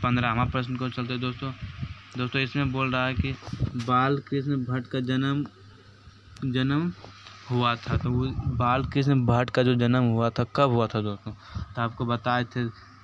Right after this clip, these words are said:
तेईस जून अठारह सौ चौवालीस को। कहाँ हुआ था दोस्तों? तो इलाहाबाद, उत्तर प्रदेश। ठीक, इलाहाबाद, उत्तर प्रदेश में हुआ था। ठीक, चलिए सोलहवाँ प्रश्न की ओर चलते हैं दोस्तों। ये रहा आपका सोलहवाँ प्रश्न, इनसे बोल रहा,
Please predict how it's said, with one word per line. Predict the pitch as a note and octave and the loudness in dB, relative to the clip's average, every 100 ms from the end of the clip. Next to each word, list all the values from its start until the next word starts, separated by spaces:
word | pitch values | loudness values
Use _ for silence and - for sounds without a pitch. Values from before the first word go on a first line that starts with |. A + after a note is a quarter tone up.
| - | -4
तेईस | B2 B2 C3 - | 0 2 0 -2
जून | B2 A#2 C3 C3 | -4 -2 -2 0
अठारह | A#2+ B2 A#2+ B2+ | -2 -2 -2 0
सौ | D3 | 0
चौवालीस | - - A2+ A2+ A#2 A2+ | 0 0 0 2 2 0
को। | - A2 | -2 -4
कहाँ | - B2 C3 | -2 0 2
हुआ | C#3+ C#3 | 2 0
था | C#3+ | 0
दोस्तों? | C3+ C#3+ C#3+ C3 | -2 -2 -2 -2
तो | B2+ | -2
इलाहाबाद, | B2 A#2+ A#2 B2+ B2+ D3 E3 - - - - | 0 2 2 2 2 0 -2 -10 -12 -12 -6
उत्तर | A#2+ - G#2 - B2+ | -6 -6 -12 -4 -4
प्रदेश। | A2+ - A2+ A2 A2 G#2 G2 - | -2 -4 -4 0 0 0 -4 -4
ठीक, | D3+ D3+ | -4 -4
इलाहाबाद, | B2+ A2+ A#2 A#2 A#2+ C3+ - - - - | -4 -2 -2 0 0 -2 -8 -20 -14 -6
उत्तर | A#2+ - B2+ | -6 -2 -2
प्रदेश | B2 A#2+ A#2+ A#2 | 0 0 0 -2
में | A#2 | -4
हुआ | G#2+ G#2+ | -4 -4
था। | - | -4
ठीक, | G#2 C3 C3 - - - - - - - - - - - - - - | -4 -4 -8 -14 -16 -16 -20 -20 -18 -18 -16 -16 -16 -10 -12 -8 -4
चलिए | B2 B2+ | 0 0
सोलहवाँ | B2 C3 A#2+ A#2 B2 | 0 0 0 0 0
प्रश्न | B2+ B2 B2 | 0 -2 -2
की | - | -6
ओर | A#2 | -6
चलते | A#2+ A2+ A#2 | -4 -4 -2
हैं | A#2 | 0
दोस्तों। | A#2 - A#2 | -2 -2 -2
ये | A#2 | -2
रहा | A2+ | -2
आपका | A2+ A#2+ | -4 -6
सोलहवाँ | A#2 A2+ A2 A2+ A#2+ | -6 -4 -2 -2 -2
प्रश्न, | C3 B2 B2 | -2 -4 -4
इनसे | A#2+ A#2 | -4 -4
बोल | A#2 A#2 | -2 -2
रहा, | A#2 | -2